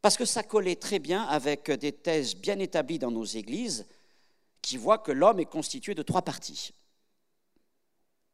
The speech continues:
Deux qui sont constitutives à sa création, le corps,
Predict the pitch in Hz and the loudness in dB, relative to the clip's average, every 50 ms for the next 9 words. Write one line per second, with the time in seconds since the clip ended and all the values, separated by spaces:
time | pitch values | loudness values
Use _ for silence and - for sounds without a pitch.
0 | _ _ _ _ _ _ _ _ _ _ _ - - - - - 311 339 330 - | _ _ _ _ _ _ _ _ _ _ _ -20 -20 -20 4 8 8 8 8 6
1 | - 214 - - 220 196 180 - 247 233 - - 214 - 220 220 - - - 226 | 6 6 6 8 8 6 4 4 2 2 2 0 -2 -2 -4 -4 -2 -2 -2 2
2 | 202 180 160 - - 147 - - 160 147 139 - - - 240 277 262 - - 220 | 4 4 4 4 4 0 0 2 2 2 4 4 4 2 2 2 2 4 8 8
3 | - - - 214 226 294 339 339 - - - - | 8 8 8 8 8 10 10 6 6 2 -4 -8